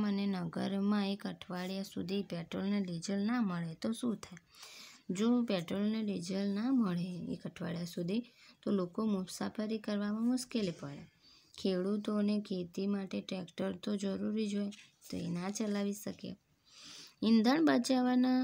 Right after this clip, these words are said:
થોડા ઉપાયો સૂચવો, આગળનો સવાલ છે. તો વાહનોનો જરૂરિયાત પડતો જ ઉપયોગ કરો. વાહનો ટ્રાફિક સિગ્નલની લાલ લાઇટ ચાલુ હોય તો બંધ કરીને ઊભા રહો.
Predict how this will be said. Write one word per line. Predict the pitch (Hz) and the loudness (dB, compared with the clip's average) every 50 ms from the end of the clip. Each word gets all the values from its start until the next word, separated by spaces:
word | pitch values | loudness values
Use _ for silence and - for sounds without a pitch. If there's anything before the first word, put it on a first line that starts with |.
| 262 - _ | 0 -2 _
થોડા | - - 220 214 220 226 233 240 269 285 285 - | -6 -2 0 2 4 4 4 2 2 0 -4 -4
ઉપાયો | - 233 220 208 - 220 214 202 196 190 190 214 240 - _ _ | -4 -4 -2 -2 0 2 2 4 4 2 2 -2 -4 -6 _ _
સૂચવો, | - - 214 202 175 - - 160 160 | -8 -4 -4 -4 -4 -6 -8 -10 -10
આગળનો | 160 156 156 165 180 185 185 185 | -10 -10 -8 -8 -6 -6 -6 -6
સવાલ | 175 - - 180 170 165 170 165 | -8 -8 -6 -6 -6 -6 -8 -8
છે. | - - 196 208 - - - - - - - - | -8 -8 -8 -10 -10 -14 -20 -20 -20 -20 -20 -10
તો | _ - 208 196 | _ 0 2 4
વાહનોનો | 190 185 180 180 190 190 208 247 269 277 277 254 240 240 233 233 240 240 240 240 240 - _ - - - - - - | 6 6 6 4 4 4 4 6 8 8 8 8 8 8 8 8 8 8 6 4 2 -2 _ -20 -20 -20 -20 -10 -2
જરૂરિયાત | 196 202 214 208 208 220 233 233 240 240 240 233 233 - | 4 6 6 6 6 6 4 4 6 4 4 4 2 0
પડતો | - 202 196 202 - - 214 208 208 | 0 0 0 0 0 0 2 2 2
જ | 202 220 | 2 0
ઉપયોગ | 214 196 180 - 185 196 208 208 208 - | -2 -2 -4 -2 0 0 0 0 -2 -2
કરો. | - 180 180 175 170 - _ _ _ - - _ - | -2 -2 -2 -4 -8 -14 _ _ _ -20 -14 _ 0
વાહનો | 175 190 196 196 190 208 226 233 240 | 2 4 4 4 4 6 6 6 6
ટ્રાફિક | 240 233 214 202 190 190 - 214 220 208 | 6 6 4 4 4 4 4 2 2 2
સિગ્નલની | - - 214 196 185 190 190 196 196 196 196 196 196 196 196 202 214 208 190 | 2 2 2 4 4 4 4 4 4 4 4 4 4 4 4 4 4 4 4
લાલ | 180 175 180 175 185 196 202 196 190 | 2 2 0 0 0 0 0 0 -2
લાઇટ | 190 190 185 185 180 - - 202 - - - - - - - - - - _ - | -2 -2 -4 -4 -6 -6 -8 -10 -12 -14 -20 -16 -16 -16 -16 -18 -20 -16 _ -2
ચાલુ | - 190 185 180 180 190 202 220 233 240 - - | 2 2 4 4 4 4 4 4 2 0 -2 0
હોય | - 208 214 202 175 170 170 - _ _ _ _ _ - | 2 4 6 6 4 2 -2 -6 _ _ _ _ _ 0
તો | 226 233 | 2 4
બંધ | 226 233 233 233 226 196 190 | 6 8 10 10 10 8 6
કરીને | 175 - 175 160 156 156 160 160 170 165 175 196 233 | 2 0 -4 -4 -4 -4 -6 -4 -4 -2 0 0 2
ઊભા | 269 - 269 254 233 - 165 160 | 4 4 4 4 4 2 -2 -4
રહો. | - - | -6 -10